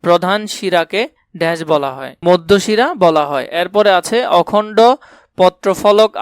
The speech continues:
আছে, এইরূপ পত্রকে ড্যাশ পত্র বলে, এইরূপ পত্রকে সরল পত্র বলে।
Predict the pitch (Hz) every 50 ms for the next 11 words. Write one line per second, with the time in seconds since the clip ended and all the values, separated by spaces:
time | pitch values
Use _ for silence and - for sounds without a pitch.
0 | 156 151 - - - 165 135 120 - _ - 170 165 170 175 190 202 202 _ -
1 | 190 180 - _ - 185 175 190 214 226 208 185 180 170 175 - - - 190 180
2 | - - 208 196 165 151 139 123 120 - _ _ _ _ _ _ _ _ - -
3 | 165 165 175 185 202 - - 202 185 175 - - 190 185 226 247 226 - - 180
4 | 175 180 185 190 185 - 190 185 - - 226 247 254 233 180 156 143 131